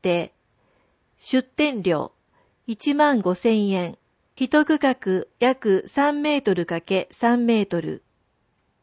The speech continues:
申し込み、二十日木曜までに申請書、提出先、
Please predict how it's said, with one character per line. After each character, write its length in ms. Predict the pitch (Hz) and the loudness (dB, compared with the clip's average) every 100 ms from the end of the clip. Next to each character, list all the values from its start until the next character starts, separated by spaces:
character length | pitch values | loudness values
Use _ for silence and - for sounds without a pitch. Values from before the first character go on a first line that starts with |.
| _ _ _ - | _ _ _ -4
申 160 | 269 294 | 0 0
し 140 | - | -2
込 180 | - 277 | 0 2
み、 260 | 254 247 - _ _ _ _ | 2 -2 -4 _ _ _ _
二 200 | - 240 | -6 -4
十 200 | 240 277 | -4 -6
日 300 | 262 254 247 - | 0 2 2 0
木 280 | 214 233 302 | -2 0 2
曜 220 | 311 302 | 4 4
ま 120 | 240 | 2
で 160 | 202 185 | 2 0
に 260 | 165 160 - _ | -2 -10 -14 _
申 300 | - 262 285 | -4 -2 -2
請 300 | - 285 240 | 0 2 2
書、 320 | - 156 - _ _ _ _ _ _ _ - | 0 -4 -4 _ _ _ _ _ _ _ -4
提 180 | 269 | -2
出 280 | 269 254 247 | -2 -6 -6
先、 480 | 233 226 - 196 - | -4 -6 -4 -8 -8